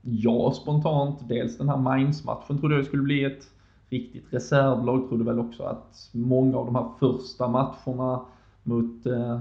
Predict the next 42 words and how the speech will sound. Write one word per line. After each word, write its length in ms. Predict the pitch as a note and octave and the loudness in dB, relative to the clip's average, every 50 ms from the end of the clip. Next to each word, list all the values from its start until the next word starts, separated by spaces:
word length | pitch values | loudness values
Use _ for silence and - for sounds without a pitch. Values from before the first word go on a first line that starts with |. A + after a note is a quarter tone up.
| - - | -2 -2
de 260 | C3+ D3 - - - | 0 0 0 -2 0
lokala 800 | - C3 B2+ B2+ C3+ C3+ C3 - - D3+ C3 A#2 A#2 A2+ A#2 B2+ | 2 2 6 8 8 8 8 8 4 4 4 6 4 4 4 4
lagen, 420 | C3+ D3 D3 C3 A#2+ B2 B2 B2 | 4 2 2 0 -2 -2 -4 -6
om 60 | B2 | -6
vi 80 | B2 A#2+ | -8 -8
säger 180 | - A#2+ C3 B2+ | -6 -6 -6 -6
så, 180 | - B2+ B2+ | -6 -6 -6
nästan 280 | A#2+ B2 A#2+ - C3 B2+ | -6 -8 -8 -8 -10 -14
också 200 | B2 - - B2 | -14 -16 -18 -18
skulle 180 | - - A#2 | -10 -8 -6
bli 200 | A2+ A#2 A#2 A#2 | -4 -4 -4 -4
riktiga 520 | A#2+ C3 C3 C3 - - - - B2 B2 B2+ | -4 -4 -6 -6 -8 -16 -12 -10 -8 -6 -4
så 80 | D3+ | -2
här 220 | D3+ D3 B2+ A#2+ A#2 A#2 - - _ _ _ _ _ _ _ _ - | 0 0 -2 -2 -6 -10 -18 -20 _ _ _ _ _ _ _ _ -8
ja, 200 | A#2+ A#2 A#2 A#2 - - - - B2 | -6 -4 -4 -6 -8 -12 -18 -14 -12
eh, 260 | B2 B2 A#2+ A#2 A2 - | -10 -8 -8 -6 -6 -4
lufta, 920 | C3 B2 A#2+ B2 C3 C3+ C3+ - - - - - A#2 A#2 A#2+ A#2 - - | -4 -4 0 4 4 4 4 2 -4 -12 -8 -6 -4 -2 -2 -2 -4 -4
lufta 400 | C3 B2+ B2+ - - - B2+ A#2 | -4 -6 -6 -6 -8 -6 -6 -2
ungdomar, 680 | - C3 C3 C3 B2+ A#2 A#2+ A#2 A#2 A2+ A2+ A#2 A#2+ | 0 0 0 0 0 -2 -2 0 0 0 0 -2 -4
även 280 | A#2+ B2 A#2 A#2 A#2 A#2+ | -4 -4 -4 -4 -4 -6
om 300 | A#2+ A#2 A#2+ A#2 A#2 - - | -6 -8 -8 -8 -8 -8 -10
det 80 | A#2+ | -10
såklart 300 | A#2 A#2 A#2 - A#2 - | -10 -8 -8 -8 -8 -6
till 100 | - C3+ | -4 -4
viss 220 | A2 A#2 A#2 - - | -4 -4 -6 -6 -8
del 100 | E3 D#3 | -6 -4
blev, 240 | - C#3+ C3 A#2+ | -4 -2 -2 -2
men 140 | A#2 A#2 A#2 | -4 -4 -4
vi 60 | A#2 | -4
såg 220 | A2+ A#2+ B2 B2 A#2+ | -4 -6 -6 -6 -4
ju 100 | A#2 A#2+ | -4 -4
även 400 | A#2+ A#2+ A#2 A#2+ A#2+ A#2+ B2+ D3 | -6 -6 -8 -10 -12 -12 -14 -12
en 160 | - D3 C#3+ | -10 -10 -10
spelare 360 | - - - C#3+ D3 D3 C3+ | -10 -10 -8 -6 -4 -4 -4
som 240 | C3+ C3+ B2+ B2 B2+ | -4 -6 -6 -4 -2
Mané 360 | C3 C3 C3+ C3 B2 C3 B2 | -2 -2 -2 -2 -6 -8 -10
som 140 | - C3 C#3+ | -12 -8 -6
egentligen 260 | D3+ D3 - B2 A#2+ | -4 -4 -4 -6 -8
har 80 | B2+ B2+ | -8 -10
varit 80 | - | -8
med 160 | D3 B2 B2 C3+ | -8 -10 -6 -4
då 140 | D#3 D3+ | -4 -4